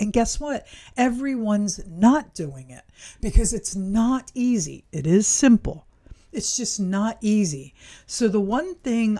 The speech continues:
I like to lead with is I want to make sure my why makes me cry.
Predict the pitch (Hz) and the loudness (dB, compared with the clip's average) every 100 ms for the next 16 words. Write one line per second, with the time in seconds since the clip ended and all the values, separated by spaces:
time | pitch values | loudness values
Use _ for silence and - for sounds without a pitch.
0 | - 185 196 233 214 208 - 208 196 165 | -2 0 2 2 0 -2 -4 -6 -4 -4
1 | 151 143 135 139 - - - - _ 196 | -4 -6 -10 -12 -16 -20 -20 -20 _ 0
2 | 190 180 202 254 277 269 - 226 202 185 | 2 4 4 4 2 -2 0 2 2 2
3 | 165 147 156 170 170 165 147 - 156 - | 2 2 4 4 2 -2 -4 -6 -6 -6
4 | - 143 - | -10 -10 -14